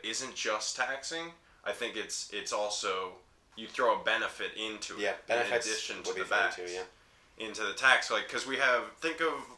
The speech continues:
Speaker 1: leed certifications on buildings, you know? That, I don't know if you know too much about it, is there's, Benedum is leed Gold certified, which means we have a certain amount of points. And so,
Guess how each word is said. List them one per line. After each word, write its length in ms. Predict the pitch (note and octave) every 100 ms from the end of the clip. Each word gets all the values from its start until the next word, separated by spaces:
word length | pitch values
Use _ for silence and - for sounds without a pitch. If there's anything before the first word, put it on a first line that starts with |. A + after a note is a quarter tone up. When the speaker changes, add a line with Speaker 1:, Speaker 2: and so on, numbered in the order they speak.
| _ _ -
Speaker 1:
leed 240 | B2 C#3+ C3+
certifications 920 | - C#3 A#2+ A#2+ B2+ C3 - G2+ G2
on 140 | G2+ F#2+
buildings, 580 | B2 - - - - G#2
you 80 |
know? 240 | G2+ G#2+ A2 - - - -
That, 320 | A#2 A#2+ A#2+ - _ _ -
I 120 | G#2+
don't 80 | A#2
know 80 | A2+
if 120 | G#2
you 60 | G#2+
know 140 | G2+
too 140 | - A2
much 200 | F#2+ F#2
about 320 | F2+ B2 G#2+
it, 140 | G2 -
is 520 | G#2+ G2+ G2 F#2 - - - - _ _ - - G2
there's, 560 | A2+ A2 G#2 - - - -
Benedum 480 | B2+ B2+ B2+ B2+ A#2
is 240 | G#2 G2+
leed 300 | G2+ A2 G2
Gold 320 | F#2+ G2+ F2 -
certified, 540 | - - - - -
which 220 | F#2 F#2 G#2
means 280 | G2 F#2+
we 120 | G2 F#2+
have 340 | F#2+ F#2+ F#2+ - - -
a 40 |
certain 300 | - B2 A#2
amount 300 | A#2 G#2+ G#2
of 100 | G2+ F#2+ - - _ _ -
points. 600 | - A#2 E2 - - - - - _ -
And 200 | G#2+ G2+
so, 580 | - A2+ G#2+ G#2 G2+